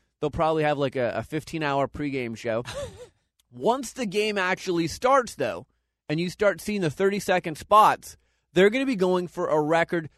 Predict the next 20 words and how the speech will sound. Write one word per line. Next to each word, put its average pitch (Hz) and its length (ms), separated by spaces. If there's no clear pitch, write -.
three 185 380
million 175 480
dollars. 135 540
Last 190 460
year, 156 200
they 147 140
were 147 120
sold 160 320
for 147 100
two 190 220
point 190 340
seven 160 460
million 147 320
dollars. 131 420
To 208 140
put 247 400
this 277 260
in 247 180
perspective, 233 640
everybody, 127 560